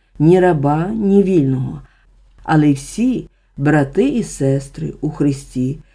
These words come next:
де немає ні першого, ні другого і ні третього інтернаціоналу, а все у всьому Христос,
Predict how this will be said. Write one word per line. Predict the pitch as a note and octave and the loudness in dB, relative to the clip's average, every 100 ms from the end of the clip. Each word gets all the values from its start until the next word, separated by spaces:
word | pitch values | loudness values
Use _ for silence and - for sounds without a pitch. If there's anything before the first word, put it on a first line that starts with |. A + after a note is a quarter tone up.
| _ _ _ _ - | _ _ _ _ 0
де | D#3+ | 4
немає | F3+ F#3 F#3+ F#3+ F3+ | 4 2 0 2 2
ні | F#3 A#3 | 2 0
першого, | - D#3 D#3+ D#3+ - D#3+ D#3+ E3 - | 0 2 2 -2 -6 -4 -4 -6 0
ні | D3+ G3 B3 | 4 4 4
другого | F3 D3+ D#3+ E3 D#3 D#3 D3+ E3+ - _ _ - | 2 2 2 2 0 -2 -6 -10 -14 _ _ -4
і | F#3+ F#3 | 2 4
ні | E3 C3+ C3 | 6 4 2
третього | - C3+ F3 G#3+ G#3+ G#3 G#3 | -2 -2 -2 -2 -2 -4 -4
інтернаціоналу, | G3 G3 G3 G3+ G3+ G3+ A3 A3 G3+ C3 G#2+ E2 - _ _ _ _ _ _ _ - | -4 -4 -4 -2 -4 -4 -2 -2 -2 -4 -6 -10 -18 _ _ _ _ _ _ _ -10
а | - D#3+ | -2 -2
все | D3 - F#3 B3 | -2 0 0 0
у | C4 C#4 | 0 -2
всьому | - - G3 C#3 B2 G#2+ - | -4 -4 0 0 -2 -6 -12
Христос, | - F#3+ A#3+ - F3 A#2+ - | -6 -4 -4 -4 -4 -4 -4